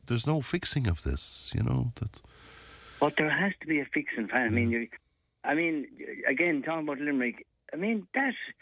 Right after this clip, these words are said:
Speaker 2: you know about health and safety and all these issues, and I heard Shimmy Morris, and he's dead right saying the same thing.
Speaker 1: Mm.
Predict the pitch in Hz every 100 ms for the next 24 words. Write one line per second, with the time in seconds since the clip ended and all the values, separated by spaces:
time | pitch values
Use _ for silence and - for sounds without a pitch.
0 | - - 226 285 247 196 214 170 175 -
1 | 160 147 147 135 135 127 123 117 113 -
2 | 127 147 190 208 196 165 165 156 131 123
3 | 143 160 214 208 180 147 120 139 139 120
4 | - 131 120 131 110 82 _ _ 104